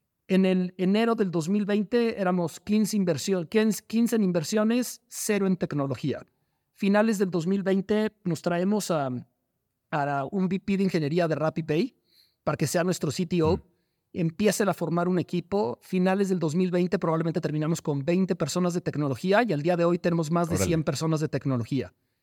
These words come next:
Speaker 1: Se invirtió completamente lo que hacemos. Y en ese sentido, el día de hoy tenemos cinco de tecnología por cada persona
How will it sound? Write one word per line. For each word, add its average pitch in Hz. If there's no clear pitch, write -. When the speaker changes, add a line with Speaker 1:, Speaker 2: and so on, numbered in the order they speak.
Speaker 1:
Se -
invirtió 175
completamente 180
lo 151
que -
hacemos. 123
Y 143
en 156
ese 180
sentido, 185
el 156
día 185
de 180
hoy 180
tenemos 175
cinco 202
de 165
tecnología 156
por 151
cada 180
persona 170